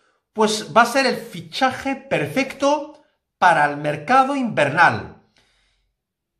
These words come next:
Y ya que las competiciones, eh, empiezan de verdad, sobre todo la Champions, a partir de marzo, pues le viene como anillo al dedo el fichaje de Haaland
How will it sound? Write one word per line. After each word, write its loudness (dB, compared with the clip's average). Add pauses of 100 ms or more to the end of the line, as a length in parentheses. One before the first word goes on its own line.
(240)
Y -4
ya 4
que 0
las -2
competiciones, -4
eh, -10
empiezan 0
de -2
verdad, 0
sobre -6
todo 2
la -2
Champions, -2
a -4
partir -2
de 0
marzo, 0 (640)
pues -2
le 2
viene 0
como -2
anillo 0
al 0
dedo -2 (540)
el -8
fichaje -2
de -6
Haaland 0